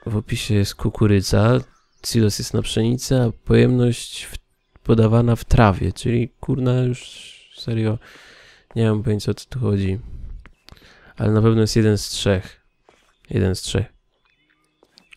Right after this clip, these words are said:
Poznaliśmy pierwszy silos, w którym jest lekkie zamieszanie. W sumie niby fajnie, że jest gra w języku polskim od początku, od samej premiery gra jest w języku polskim, bo może tutaj jest trawa, nie wiem, nie no, ale tutaj też nie może być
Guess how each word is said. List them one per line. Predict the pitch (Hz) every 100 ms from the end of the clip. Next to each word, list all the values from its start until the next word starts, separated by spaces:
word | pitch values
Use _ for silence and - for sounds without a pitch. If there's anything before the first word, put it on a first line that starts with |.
| - - -
Poznaliśmy | - 107 110 110 117
pierwszy | 101 107 - 107
silos, | 113 107 107
w |
którym | - 117 104 107
jest | 104 104 - - - -
lekkie | - 107 - 104
zamieszanie. | 98 98 - 110 101 107 - - _ _ _ _ _ _ _ _ _ - - -
W | -
sumie | 131 123
niby | 123 123
fajnie, | - 151 123 113
że | 110 104
jest | 104 107 - -
gra | 113 110
w |
języku | 110 113 120 -
polskim | - 113 104 - 104 107 -
od | - -
początku, | - 104 110 101 - - 80
od | -
samej | - 101 95
premiery | - 98 95 90
gra | - 101
jest | 92
w | -
języku | 85 - -
polskim, | - 107 - - - - - - -
bo | 98
może | 101 104 98
tutaj | 123 98
jest | 95 -
trawa, | - 82 -
nie | - 92
wiem, | - -
nie | 95
no, | 90
ale | 90 113
tutaj | 113 - 139
też | 131 -
nie | -
może | 120 -
być | - - -